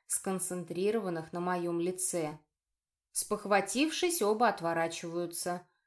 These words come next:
Отвожу глаза, впервые в жизни желая, чтобы мужчины смотрели на меня не как на красивую картинку, а как на личность. «Какая же ты дура! Твоя личность —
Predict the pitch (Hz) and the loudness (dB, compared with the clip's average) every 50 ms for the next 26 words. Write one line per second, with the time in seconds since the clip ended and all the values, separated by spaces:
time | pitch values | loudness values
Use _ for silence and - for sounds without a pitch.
0 | _ _ - 208 202 233 262 285 277 330 320 247 262 262 254 247 226 285 311 302 | _ _ -2 2 6 6 6 8 8 6 4 6 8 6 6 6 6 6 6 6
1 | - - - 233 226 233 226 262 277 262 220 202 220 277 302 277 240 233 214 196 | 4 2 2 2 2 4 4 2 2 2 0 0 0 2 2 2 2 0 0 0
2 | 202 208 208 214 226 262 277 247 214 - - - 202 190 202 208 214 214 208 - | 2 2 4 6 6 8 8 6 4 2 -2 -4 -4 -2 -2 0 0 0 -2 -2
3 | - 254 262 269 262 240 233 - 208 202 196 196 - 196 220 233 247 233 226 220 | -2 -2 0 0 0 0 -2 -2 -2 -2 -2 -2 -2 -2 0 0 0 0 0 0
4 | 214 208 208 208 208 208 202 196 202 208 208 208 - - 226 254 - - 269 262 | 0 0 0 0 0 0 0 0 0 -2 -2 -2 2 4 4 4 4 2 -2 0
5 | - 262 262 254 254 - - 240 214 214 220 214 - 214 208 208 208 - - 214 | 2 2 2 2 2 0 -2 -2 0 0 -2 0 2 0 0 0 -2 -4 -2 0
6 | 214 208 196 196 - - 170 156 - - _ _ _ _ _ - - 196 202 254 | 0 0 -2 -2 -4 -4 -4 -4 -4 -8 _ _ _ _ _ -6 -4 -2 -2 -2
7 | - - 269 269 269 247 233 - - - - 165 147 147 - - - - - _ | 0 0 0 2 2 2 0 -2 -4 -6 -6 -6 -6 -6 -8 -10 -12 -16 -18 _
8 | _ _ _ _ _ _ _ _ - 208 - 294 320 311 240 233 233 233 - - | _ _ _ _ _ _ _ _ -12 -4 0 2 2 2 2 0 -4 -4 -4 -6
9 | 202 180 175 170 165 160 160 151 151 - - _ _ _ _ - 190 208 220 214 | -4 -2 -2 0 0 0 0 -2 -4 -6 -12 _ _ _ _ 2 4 4 6 6
10 | 208 214 233 302 339 330 - - - 180 160 156 - - - - | 4 4 4 2 2 2 0 -4 -4 -4 -6 -6 -8 -12 -16 -10